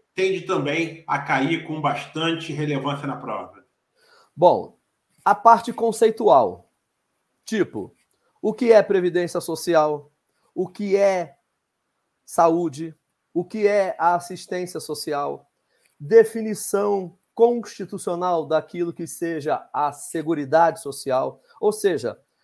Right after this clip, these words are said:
Speaker 2: aquilo que foi abordado em termos conceituais no concurso passado, estes não sofreram alteração em razão da emenda constitucional cento e três, não é?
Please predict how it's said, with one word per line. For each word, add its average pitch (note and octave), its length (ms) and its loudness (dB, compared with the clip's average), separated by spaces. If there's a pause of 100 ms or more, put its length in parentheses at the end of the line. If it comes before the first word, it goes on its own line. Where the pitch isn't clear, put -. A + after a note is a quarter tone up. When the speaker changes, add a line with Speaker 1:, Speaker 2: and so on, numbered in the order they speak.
(100)
Speaker 2:
aquilo C4+ 400 0
que A#3 140 -4
foi G3 260 0
abordado D3 680 0
em D#3 100 -8
termos D3+ 520 -6
conceituais D#3+ 1400 -2
no D3 160 -10
concurso D3 760 -10
passado, B2+ 680 -2 (380)
estes A3 640 2 (240)
não A3+ 220 0
sofreram G3+ 880 0 (280)
alteração D#3 800 0 (220)
em C#3+ 80 -8
razão C#3+ 420 -2
da C#3+ 120 -2
emenda C#3 340 -6
constitucional C3+ 560 -6
cento C#3 240 -8
e D3 40 -6
três, A2 440 -8 (680)
não A2+ 160 -2
é? G3+ 180 0